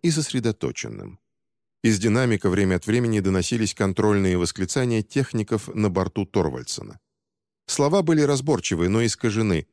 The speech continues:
поскольку звуковые волны под водой смешивались с тысячу других звуков.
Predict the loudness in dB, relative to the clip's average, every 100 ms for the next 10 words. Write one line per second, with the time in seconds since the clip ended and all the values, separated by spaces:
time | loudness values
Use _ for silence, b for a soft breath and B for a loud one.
0 | _ -4 0 0 2 2 2 0 0 0
1 | 2 0 0 0 0 0 -2 -2 -2 0
2 | 0 -2 -2 -2 0 0 0 -2 -6 -8
3 | -4 -4 -4 -4 -4 0 -2 0 -4 -4
4 | -6 -6 -12 -16 -20